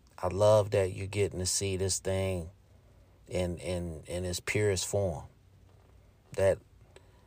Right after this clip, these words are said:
it's just billions and billions and billions being made in college football. And no, the, the, the, the people at the top don't wanna share the money. I mean, it's, it's like a, a, uh,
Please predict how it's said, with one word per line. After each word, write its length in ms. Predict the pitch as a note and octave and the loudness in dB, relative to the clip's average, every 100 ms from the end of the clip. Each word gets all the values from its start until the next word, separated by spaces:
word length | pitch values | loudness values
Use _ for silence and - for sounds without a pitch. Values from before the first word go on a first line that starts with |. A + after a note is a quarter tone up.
| - - | -20 -8
it's 200 | F#2 G2 | -4 -2
just 400 | G#2 G2+ F#2 F2 | 0 0 -2 -2
billions 500 | G#2 A#2+ A#2 A2+ G2+ | 4 4 6 2 0
and 200 | F2 E2+ | -2 0
billions 420 | G#2 A2+ A2 G2+ | 2 4 4 0
and 180 | F2+ F2 | -2 0
billions 460 | G2 G#2 G#2 F#2+ F2 | 2 2 2 -2 -4
being 320 | G2 F#2 F2+ | -4 -2 0
made 560 | F#2+ G2+ G2 F#2+ F2 - - - - - _ - | 2 2 2 0 -2 -8 -20 -20 -20 -20 _ -6
in 140 | F2+ | -4
college 380 | - F#2 F#2 F2 | 0 2 2 0
football. 680 | G#2+ G2 F2 F2 E2+ E2 E2+ - - - - - - - _ - - - | -2 0 2 2 0 -4 -8 -20 -20 -20 -20 -20 -20 -20 _ -20 -20 -8
And 580 | F2+ F2+ F2 E2 D#2+ E2+ - _ - | -2 0 0 -2 -6 -10 -14 _ -4
no, 260 | - A2 G#2+ | 4 6 6
the, 340 | F#2+ G2+ E2+ | 2 2 2
the, 180 | F2 F2+ - | -2 -4 -6
the, 160 | - C#2+ - | -8 -8 -8
the 120 | - E2+ | -8 -6
people 380 | - A#2 G#2 G2+ | -2 -2 0 0
at 100 | F2 | 0
the 80 | |
top 340 | F2+ A2 G#2+ - | 2 4 4 4
don't 240 | F#2 F#2+ | 0 0
wanna 180 | G2 F#2+ | 0 0
share 280 | - G2+ F#2+ | 0 2 0
the 80 | F2+ | 0
money. 320 | G#2+ A2 E2+ | -2 -2 -2
I 60 | |
mean, 280 | F2 F#2+ F2+ | -2 -2 -2
it's, 200 | G2 - | -2 -2
it's 260 | - G2 - | -2 -2 0
like 260 | F#2 F#2 | 0 0
a, 160 | E2+ D2 - - - - - - - - - - | -2 -2 -4 -20 -16 -8 -8 -10 -20 -20 -14 -2
a, 280 | E2+ E2+ F2+ | 2 2 2
uh, 300 | D2+ C#2+ | 2 0